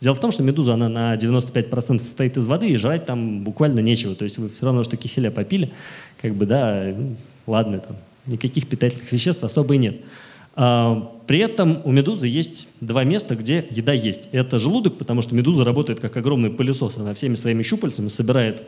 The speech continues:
тонну планктона, и пока она не превратила его в свои, там,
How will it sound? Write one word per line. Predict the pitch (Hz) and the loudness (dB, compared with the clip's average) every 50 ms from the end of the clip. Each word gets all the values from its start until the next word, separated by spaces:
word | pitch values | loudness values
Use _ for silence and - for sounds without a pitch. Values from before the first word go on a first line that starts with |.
| - - - - | -20 -20 -10 -2
тонну | - 151 127 113 107 | 0 2 4 2 2
планктона, | - 120 123 127 127 - 226 240 170 | 2 0 0 0 0 0 0 2 2
и | 123 | 0
пока | - - 120 - 151 131 | 0 -2 -4 -2 0 0
она | 123 127 120 113 | 0 0 0 0
не | 113 117 120 123 123 117 113 113 110 104 - | 2 2 2 4 4 2 2 0 0 -4 -4
превратила | - 113 110 113 135 135 135 - 139 123 | -4 -2 0 0 0 0 0 0 2 2
его | 117 117 107 104 107 | 2 2 0 0 -4
в | 101 - | -6 -6
свои, | - - 120 120 117 120 117 104 | -8 -6 -2 -2 0 0 0 -2
там, | - - 101 95 98 | -4 -6 -8 -10 -10